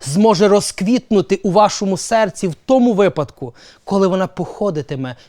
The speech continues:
зі щирої любові до Господа. Про ці закони особистого щастя та успіху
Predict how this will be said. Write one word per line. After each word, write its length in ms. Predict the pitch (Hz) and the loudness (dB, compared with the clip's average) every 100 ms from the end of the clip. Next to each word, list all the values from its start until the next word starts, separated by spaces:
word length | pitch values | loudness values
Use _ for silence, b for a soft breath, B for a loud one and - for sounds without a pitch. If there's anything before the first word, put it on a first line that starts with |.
| b | b
зі 240 | 127 156 | -8 -8
щирої 580 | - - - 214 208 190 | -8 -10 -8 -4 -2 -2
любові 380 | 180 165 175 165 | -2 -4 -4 -6
до 180 | 143 131 | -6 -8
Господа. 540 | 131 117 - 117 110 _ _ _ _ | -8 -12 -16 -20 -20 _ _ _ _
Про 160 | - 185 | -12 -12
ці 220 | - 226 | -8 -6
закони 600 | 131 120 - 123 110 110 _ b b | -6 -10 -10 -10 -10 -16 _ b b
особистого 720 | - 143 180 160 208 - 180 180 | -8 -6 -4 0 -2 -2 -6 -6
щастя 640 | - 151 127 - - 113 b b _ | -8 -8 -8 -12 -18 -20 b b _
та 140 | 165 - | -12 -8
успіху 640 | 214 190 - 127 - 113 | -6 -6 -8 -14 -14 -20